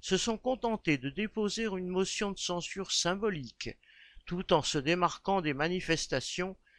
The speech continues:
et plus encore des grèves. Ils font le grand écart entre la fraction ouvrière de leur électorat, hostile à cette réforme, et leurs électeurs proches des milieux patronaux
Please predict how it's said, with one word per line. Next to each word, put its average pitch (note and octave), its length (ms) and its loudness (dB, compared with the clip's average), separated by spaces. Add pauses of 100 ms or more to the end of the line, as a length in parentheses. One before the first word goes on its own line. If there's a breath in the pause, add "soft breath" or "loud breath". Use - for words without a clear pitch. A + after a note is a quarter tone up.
(180 soft breath)
et D#3 100 4
plus G3+ 340 2
encore D#3 380 6
des B2+ 140 0
grèves. A2 460 -2 (1120)
Ils E3+ 140 4
font G#3+ 260 12
le G3+ 120 10
grand E3+ 320 4
écart G3 420 8
entre E3 260 0
la D#3+ 120 6
fraction F3+ 500 0
ouvrière E3 420 2
de C#3+ 100 0
leur C3 180 0
électorat, F3+ 720 0 (340 soft breath)
hostile E3 540 2
à B2+ 80 6
cette - 240 -4
réforme, G3+ 600 0 (440 soft breath)
et F#3+ 80 4
leurs A3 280 8
électeurs A#3 540 2
proches - 460 0
des D3+ 120 0
milieux F3 360 2
patronaux D3 640 0